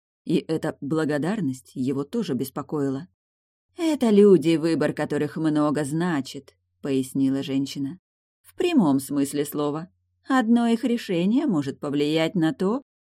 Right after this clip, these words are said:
будет ли мир жить или ему суждено умереть». «Зачем вы привели меня сюда?» — спросила Аня, когда богиня, простите, создательница, замолчала.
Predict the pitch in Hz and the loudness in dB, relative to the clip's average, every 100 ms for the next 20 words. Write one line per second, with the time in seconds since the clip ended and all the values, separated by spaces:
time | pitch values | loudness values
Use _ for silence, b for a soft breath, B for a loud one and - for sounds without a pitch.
0 | - 233 233 254 247 247 220 202 180 175 | 0 2 4 2 2 0 2 4 4 2
1 | 156 127 143 170 - - _ - 262 208 | -2 -2 0 0 -6 -20 _ 0 4 4
2 | 156 135 131 127 127 135 120 143 147 156 | 4 4 4 2 0 -4 -2 0 0 -2
3 | 202 196 226 254 135 - - _ _ _ | 0 0 2 0 -2 -8 -20 _ _ _
4 | _ _ _ 156 185 190 226 214 170 170 | _ _ _ 0 2 2 2 4 4 4
5 | 175 175 180 170 160 156 165 151 147 - | 4 6 6 6 4 0 -2 -6 -6 -10
6 | _ _ _ _ _ - - 165 147 - | _ _ _ _ _ -16 -8 -6 -6 -6
7 | 147 147 160 175 139 139 143 139 139 147 | -4 -2 -2 0 -2 -2 -4 -2 -2 -2
8 | 180 202 143 139 - 165 - - 147 180 | 0 2 2 -2 -6 -8 -8 -8 -4 -4
9 | 139 127 123 135 131 139 131 - 170 190 | 0 -2 2 2 2 -4 -8 -8 -2 -2
10 | 196 202 135 123 170 | -2 -6 -8 -8 -10